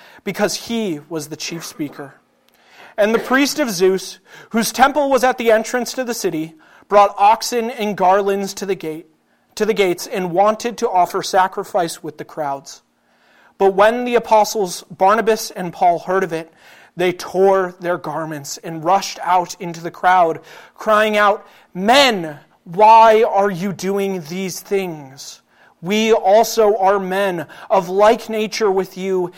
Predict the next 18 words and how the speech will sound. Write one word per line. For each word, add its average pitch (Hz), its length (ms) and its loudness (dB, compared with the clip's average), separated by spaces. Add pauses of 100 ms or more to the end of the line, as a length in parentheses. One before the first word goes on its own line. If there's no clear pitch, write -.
(180)
and 175 200 -6
we 208 200 -4
bring 185 340 -6
you 180 220 -8
good 185 260 -2
news, 143 560 -12 (300)
that 202 160 4
you 202 160 -2
should 190 260 -2
turn 262 460 -2
from 175 220 -6
these 185 280 -8
vain 185 400 -8
things 165 480 -12 (340)
to 190 220 -4
a - 20 -4
living 196 540 -2
God, 143 420 -4